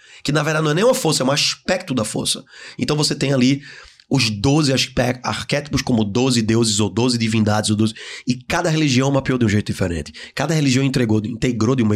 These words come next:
jeito diferente. Tem o Jung, por exemplo, no final da vida dele, um dos últimos vídeos dele, uma repórter pergunta pra ele, "Você acredita em Deus?" Ele fala, "É o quê?" Tipo assim, "Você me ofende fazendo essa pergunta."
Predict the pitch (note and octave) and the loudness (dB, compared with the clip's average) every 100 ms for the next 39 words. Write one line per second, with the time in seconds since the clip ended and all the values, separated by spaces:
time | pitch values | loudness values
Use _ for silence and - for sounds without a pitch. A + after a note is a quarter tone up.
0 | F#2 - G#2 - - F#2+ F2+ - - - | 0 0 -2 -2 -6 -4 -4 -6 -14 -14
1 | - - - - B2 B2+ C#3+ C3 D#3 D#3 | -14 -16 -8 0 2 2 2 4 2 2
2 | D3+ C3+ A2+ D3+ D#3+ A#2+ A#2+ B2 C#3 C#3 | 0 2 2 0 0 0 2 2 2 2
3 | B2+ A2+ A#2+ D#3 C3 - - - - D#3 | 0 2 2 4 2 -2 -12 -10 -2 0
4 | D3+ F#3+ F3+ D3+ D#3+ C#3 D#3 - - - | 2 2 0 2 0 2 0 -2 -10 -8
5 | - C3+ D3 D3+ - B2 A#2+ A2+ A2 F#2+ | -2 0 0 -2 -2 0 0 0 0 0
6 | F#3 A#3 F3 E3+ D#3+ D3 C3 D3 F3 E3 | 0 0 0 -2 0 2 2 2 0 0
7 | D3+ - _ - D3 - - - _ _ | -2 -6 _ -4 -2 -2 -4 -6 _ _
8 | - D3+ C3 - B2 C#3+ - - B2+ G2 | -4 0 0 2 2 0 0 0 0 -2
9 | - G#2 F#2+ G2+ F#2 E2+ | -4 -4 -4 -4 -4 -4